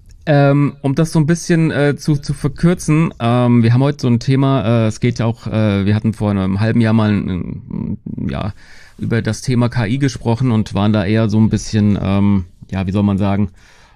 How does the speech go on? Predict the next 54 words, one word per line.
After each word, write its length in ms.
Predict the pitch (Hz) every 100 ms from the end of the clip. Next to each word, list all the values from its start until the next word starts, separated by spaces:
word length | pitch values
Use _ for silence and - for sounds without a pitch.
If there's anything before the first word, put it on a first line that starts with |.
| -
ja, 520 | - 107 104 104 92
hat 120 | 107
uns 100 | 127
jetzt 120 | 113
nicht 140 | 135 117
so 80 | 117
krass 260 | - 123
tangiert 500 | - 127 123 170 170
und 200 | 135 131
haben 100 | 127
das 180 | 127 120
eher 220 | 117 127
so 100 | 120
ein 100 | 123
bisschen, 480 | 120 120 120 117 120
äh, 360 | 101 120 120 117
leicht 480 | 101 120 143 165
auf 100 | 131
die 100 | -
Schulter 300 | 143 180 190
genommen 420 | 170 156 160 160 -
und, 280 | - 123 -
äh, 160 | 135
sind 200 | 135 151
doch 100 | 156
jetzt 220 | 156 151
irgendwie 180 | 147 156
in 60 | 147
den 60 |
letzten 280 | 143 143 143
Wochen 240 | 131 151 -
ein 180 | 127
wenig 300 | 123 147 151
erschreckt, 480 | - 120 - 135 -
also 160 | 107 104
ich 160 | 135
auf 100 | 110
jeden 180 | 107 110
Fall, 260 | 113 117 139 - - - - - -
was 140 | 120
sich 100 | 147
da 100 | 143
so 60 | 127
entwickelt 360 | 123 139 165 123
hat, 280 | 127 - -
ähm, 380 | 120 117 117 120
und 160 | 120 107
wollten 200 | 127 156
mit 140 | 143
dir 140 | 135 139
mal 160 | 135
über 180 | 131 135
dieses 320 | 123 123 120
Thema 460 | - 135 131 127